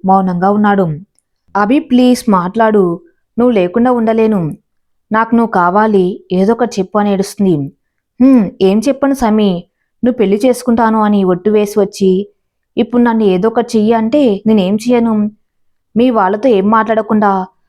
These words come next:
నన్నేం చేయమంటావు?" అన్నాడు కొంచెం కోపంగా. తను కూడా బాధపడుతూనే ఉన్నాడు. జరిగింది తెలిసి కానీ సమీర దూరం అయిపోతుందని బాధలో కోపంలో అలా మాట్లాడాడు. సమీర ఏడుస్తూనే ఉంది.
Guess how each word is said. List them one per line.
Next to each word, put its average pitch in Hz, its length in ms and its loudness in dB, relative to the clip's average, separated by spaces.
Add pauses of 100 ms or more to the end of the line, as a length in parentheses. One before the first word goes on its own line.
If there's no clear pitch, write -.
(180)
నన్నేం 214 300 0
చేయమంటావు?" 220 720 0 (100)
అన్నాడు 190 260 -2
కొంచెం 214 320 0
కోపంగా. 185 680 -2 (760)
తను 233 120 0
కూడా 311 200 0
బాధపడుతూనే 214 720 -2
ఉన్నాడు. 208 500 0 (500)
జరిగింది 233 340 0
తెలిసి 226 300 -2
కానీ 202 520 -2 (360)
సమీర 226 340 0
దూరం 214 300 2
అయిపోతుందని 208 840 0 (100)
బాధలో 190 460 -2
కోపంలో 196 720 0 (140)
అలా 208 120 2
మాట్లాడాడు. 185 600 0 (800)
సమీర 233 340 0
ఏడుస్తూనే 208 540 0
ఉంది. 196 440 0